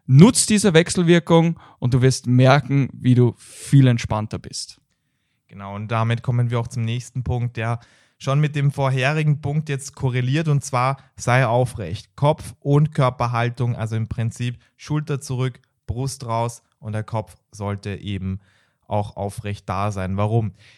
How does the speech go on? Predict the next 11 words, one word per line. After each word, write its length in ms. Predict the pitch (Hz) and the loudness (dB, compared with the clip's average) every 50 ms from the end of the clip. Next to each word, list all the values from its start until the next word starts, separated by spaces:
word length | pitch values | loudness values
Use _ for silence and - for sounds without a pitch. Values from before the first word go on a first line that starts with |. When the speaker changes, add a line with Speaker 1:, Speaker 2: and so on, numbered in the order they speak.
| _ | _
Speaker 2:
Hier 200 | _ - 165 196 | _ -4 -4 -2
ist 120 | 220 214 - | -4 -4 -6
es 140 | 185 170 175 | -6 -4 -4
nämlich 440 | 170 165 165 160 147 - 123 120 | -2 -2 -2 -2 -2 -4 -4 -2
wichtig 580 | 127 156 196 208 - - - - 196 202 196 - | -2 -2 -2 -4 -8 -12 -10 -8 -8 -8 -10 -10
zu 120 | - 175 | -10 -10
verstehen, 760 | 147 - 151 147 131 - - - - 139 131 135 160 165 170 156 | -6 -4 -2 -2 -2 -4 -6 -10 -10 -8 -8 -6 -4 -2 -2 -2
dass 260 | 151 143 139 - - | -2 -4 -4 -6 -6
Personen, 640 | - 139 131 123 123 127 127 139 147 147 143 135 127 | -4 -2 -2 -2 -2 -4 -2 0 0 2 2 0 0
die 420 | 135 135 135 135 135 120 - - | -2 -4 -4 -4 -4 -6 -8 -10
eher 600 | 117 123 123 127 135 135 139 139 139 135 135 - | -8 -6 -4 -2 -2 0 0 0 0 -2 -4 -8